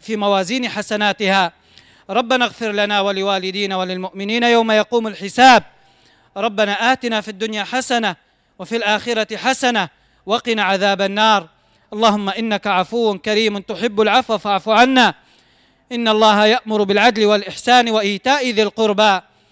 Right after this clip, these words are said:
وينهى عن الفحشاء والمنكر والبغي يعظكم لعلكم تذكرون. اذكروا الله العظيم يذكركم واشكروه على نعمه يزدكم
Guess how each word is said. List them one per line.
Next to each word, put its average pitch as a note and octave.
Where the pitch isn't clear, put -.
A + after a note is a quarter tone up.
وينهى B3
عن A3+
الفحشاء A3+
والمنكر A#3
والبغي A#3
يعظكم A#3+
لعلكم B3
تذكرون. A3
اذكروا C4+
الله A3
العظيم G#3+
يذكركم C4+
واشكروه A#3+
على A#3
نعمه A3+
يزدكم A#3